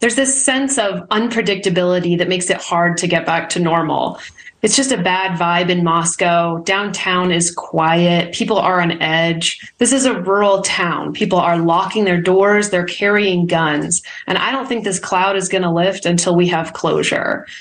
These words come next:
Recently, the University of Idaho announced that if students are still afraid to return to the area, to look at registering for online classes next semester.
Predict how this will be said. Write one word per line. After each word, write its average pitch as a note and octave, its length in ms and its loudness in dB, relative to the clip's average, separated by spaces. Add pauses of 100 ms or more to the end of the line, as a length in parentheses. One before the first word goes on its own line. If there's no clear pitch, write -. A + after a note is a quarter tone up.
(220)
Recently, A3+ 420 2
the G#3 80 0
University G3+ 420 0
of F#3+ 60 0
Idaho G#3 460 -2
announced G#3 420 0
that G3 120 -2
if F3+ 100 0
students G3+ 400 -2
are F#3 80 2
still F#3+ 300 2
afraid F#3 400 0
to F#3+ 100 -6
return F#3 380 0
to F#3+ 100 0
the F#3 180 2
area, F#3 380 0
to F#3+ 120 -6
look F3+ 220 -2
at F#3+ 100 0
registering F3 560 0
for F3 400 0
online F#3 380 0
classes F3 540 -2
next D#3 240 -2
semester. - 640 -4